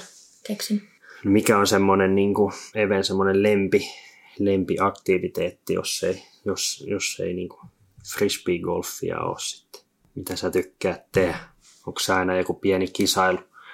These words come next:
Speaker 2: jonkun erikoislajin muodossa sitten?
Speaker 1: Juu, et ne on kyllä parhaita.
Speaker 2: Mm.
Speaker 1: Just siellä Jenkeissäkin keksittiin paljon olympialaisia, et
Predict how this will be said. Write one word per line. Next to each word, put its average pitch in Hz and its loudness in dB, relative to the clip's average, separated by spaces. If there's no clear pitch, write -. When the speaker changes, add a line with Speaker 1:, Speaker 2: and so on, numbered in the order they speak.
Speaker 2:
jonkun 95 2
erikoislajin 95 2
muodossa 92 0
sitten? - -8
Speaker 1:
Juu, 233 6
et 202 2
ne 233 8
on 208 6
kyllä 220 6
parhaita. 202 4
Speaker 2:
Mm. 123 8
Speaker 1:
Just 196 0
siellä 208 2
Jenkeissäkin 208 2
keksittiin 202 0
paljon 202 8
olympialaisia, 196 4
et - -14